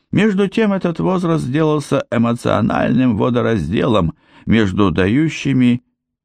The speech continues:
и получающими. В действительности же –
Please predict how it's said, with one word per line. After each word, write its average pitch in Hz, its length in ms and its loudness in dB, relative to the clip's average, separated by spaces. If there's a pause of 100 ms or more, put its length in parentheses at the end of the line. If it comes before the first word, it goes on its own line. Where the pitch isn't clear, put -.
(100)
и 113 120 2
получающими. 104 1120 -2 (640)
В 85 60 -4
действительности 104 1000 0
же – 131 260 -2